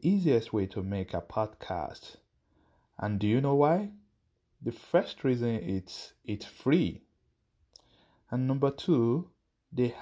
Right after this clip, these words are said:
have different tools that will allow you to record and edit your podcast right from your phone. Anchor will distribute your podcast for you,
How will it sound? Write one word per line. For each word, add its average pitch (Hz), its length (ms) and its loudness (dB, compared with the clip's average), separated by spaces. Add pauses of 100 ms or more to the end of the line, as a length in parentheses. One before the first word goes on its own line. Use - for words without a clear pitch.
have 143 400 2
different 127 1000 0
tools 113 540 -2
that 110 160 2
will 104 320 0
allow 110 460 0
you 120 260 0
to 113 160 -2
record 98 840 2 (640)
and 107 200 -2 (140)
edit 156 540 0 (120)
your 107 200 0 (160)
podcast 92 760 0 (140)
right 127 480 4
from 135 280 -2
your 131 140 0
phone. 131 560 0 (1200)
Anchor 165 480 2
will 139 260 2
distribute 123 680 -2
your 117 100 4
podcast 170 800 0
for - 260 -4
you, 139 440 0